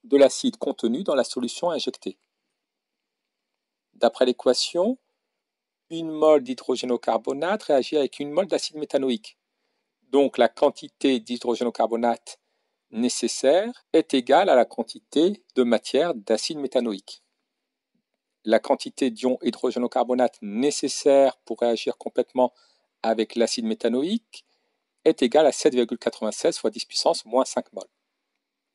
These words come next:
La quantité d'hydrogénocarbonate de sodium est égale à la quantité d'ion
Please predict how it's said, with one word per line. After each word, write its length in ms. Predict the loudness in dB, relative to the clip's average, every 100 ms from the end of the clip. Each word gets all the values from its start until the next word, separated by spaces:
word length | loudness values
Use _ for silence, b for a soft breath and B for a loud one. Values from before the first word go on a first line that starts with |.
| _ _ _ _ _ _
La 140 | -4 -2
quantité 400 | 0 -2 -2 -2
d'hydrogénocarbonate 920 | -2 -2 -4 -4 -4 -2 -2 -4 -4
de 60 |
sodium 340 | -6 -6 -6 -6
est 120 | -6
égale 200 | -4 -2
à 40 |
la 60 | -2
quantité 600 | -6 -12 -14 _ 0 0 _ _ _ _ _ _ _
d'ion 340 | 2 2 2